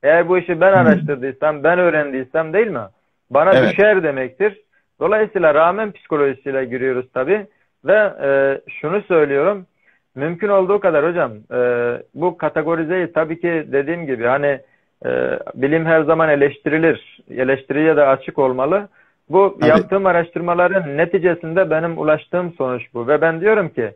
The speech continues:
Speaker 1: e, ilk, ilk bağımlılık dönemi aslında anne babaların, e, televizyon karşısında çocuğunu sırf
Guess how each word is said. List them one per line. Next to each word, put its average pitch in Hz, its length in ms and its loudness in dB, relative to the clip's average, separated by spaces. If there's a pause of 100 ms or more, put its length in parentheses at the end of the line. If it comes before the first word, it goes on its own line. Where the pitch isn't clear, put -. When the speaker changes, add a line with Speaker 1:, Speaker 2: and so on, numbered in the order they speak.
(520)
Speaker 1:
e, 131 380 4 (380)
ilk, 190 260 2 (240)
ilk 196 280 2
bağımlılık 151 720 0
dönemi 160 440 0 (340)
aslında 160 640 0 (100)
anne 160 340 0
babaların, 160 560 2 (500)
e, 127 440 4 (120)
televizyon 147 800 2 (200)
karşısında 156 840 -2
çocuğunu 156 580 -4
sırf 170 160 -6